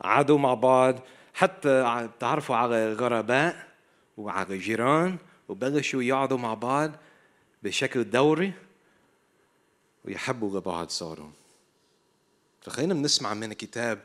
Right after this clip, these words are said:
خلينا بنفتح كتبنا المقدسة على أعمال رسل، إصحاح اثنين. أعمال رسل،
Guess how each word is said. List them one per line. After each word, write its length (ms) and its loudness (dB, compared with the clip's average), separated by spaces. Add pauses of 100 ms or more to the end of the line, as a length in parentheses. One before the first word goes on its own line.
(220)
خلينا 180 -6
بنفتح 440 -6
كتبنا 540 -6
المقدسة 680 -8
على 340 -10
أعمال 480 -4
رسل، 300 -2 (720)
إصحاح 260 -2
اثنين. 480 -6 (680)
أعمال 480 0
رسل، 320 -4